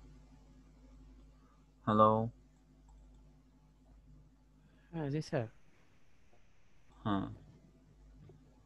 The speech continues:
Speaker 1: কি মোজাফফর ভাই, আপনি আপনার প্রবলেমটা বলেন।
Speaker 2: স্যার, আসসালামু আলাইকুম।
Speaker 1: ওয়ালাইকুম আসসালাম।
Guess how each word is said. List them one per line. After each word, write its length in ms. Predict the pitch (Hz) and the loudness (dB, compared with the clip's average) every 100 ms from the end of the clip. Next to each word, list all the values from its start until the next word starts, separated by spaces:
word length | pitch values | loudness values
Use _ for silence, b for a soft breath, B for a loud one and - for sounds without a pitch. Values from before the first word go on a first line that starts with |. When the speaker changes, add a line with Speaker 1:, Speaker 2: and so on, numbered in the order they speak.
| - - - - - - - | -20 -20 -20 -20 -20 -20 -8
Speaker 1:
কি 120 | - | 4
মোজাফফর 480 | 107 110 120 123 139 | 6 8 6 4 0
ভাই, 160 | 139 160 | 2 2
আপনি 200 | 147 135 | 2 -2
আপনার 240 | 131 135 | -2 -2
প্রবলেমটা 540 | 127 120 110 117 120 113 | 2 4 6 4 2 0
বলেন। 240 | 98 98 98 - - - - - - - - - - - - - - - - - - - - - - - | 0 0 -4 -10 -14 -12 -12 -12 -12 -10 -10 -10 -10 -10 -10 -10 -10 -10 -10 -10 -10 -10 -10 -10 -10 -10
Speaker 2:
স্যার, 160 | - | 0
আসসালামু 320 | 160 - 165 170 | 2 2 0 2
আলাইকুম। 300 | 170 - 117 - - - | 0 -2 -4 -8 -18 -4
Speaker 1:
ওয়ালাইকুম 280 | 117 117 117 | 0 2 2
আসসালাম। 420 | 113 - 113 110 | -2 -2 0 0